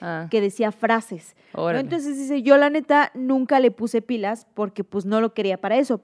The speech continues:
Speaker 2: A mí me gustaba el peluche y lo quería tener ahí entre mis cosas. Entonces yo lo puse ahí en el estante y ahí venía, veía a mi Enrique, todo hermoso, precioso, no sé qué". Todo bien,
Speaker 1: Ujú.
Speaker 2: aparentemente.
Speaker 1: Ajá.
Speaker 2: Resulta que una noche tiene una pesadilla.
Speaker 1: Sí.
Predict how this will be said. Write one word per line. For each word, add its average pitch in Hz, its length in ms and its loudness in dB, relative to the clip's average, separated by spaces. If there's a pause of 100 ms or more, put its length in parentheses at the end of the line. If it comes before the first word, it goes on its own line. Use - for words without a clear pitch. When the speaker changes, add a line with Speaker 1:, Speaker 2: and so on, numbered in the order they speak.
(140)
Speaker 2:
A 175 120 -2
mí 269 200 2
me 277 100 -2
gustaba 214 340 0
el 202 80 -2
peluche 311 320 4
y 370 40 6
lo 277 120 2
quería 190 300 0
tener 208 300 -8
ahí 202 160 0
entre 196 220 -4
mis 202 180 -6
cosas. 403 300 -2 (260)
Entonces 403 180 -2
yo 392 100 2
lo 403 100 4
puse 370 240 0
ahí 339 160 2
en 339 100 -2
el 269 120 0
estante 392 580 -6
y 302 100 0
ahí 214 120 0
venía, 226 360 -2
veía 220 460 4
a 208 40 0
mi 175 180 -6
Enrique, 320 520 -2
todo 220 200 -4
hermoso, 254 760 -4
precioso, 220 580 2
no 226 120 -10
sé 196 160 -10
qué". - 200 -20 (460)
Todo 277 220 2
bien, 160 260 -6
Speaker 1:
Ujú. 165 120 -12
Speaker 2:
aparentemente. 160 800 -4 (160)
Speaker 1:
Ajá. 175 260 -8 (260)
Speaker 2:
Resulta 285 560 6
que 233 300 0
una 262 260 -2
noche 269 340 -2
tiene 226 220 -6
una 220 200 -6
pesadilla. 233 500 -6 (240)
Speaker 1:
Sí. 160 340 -10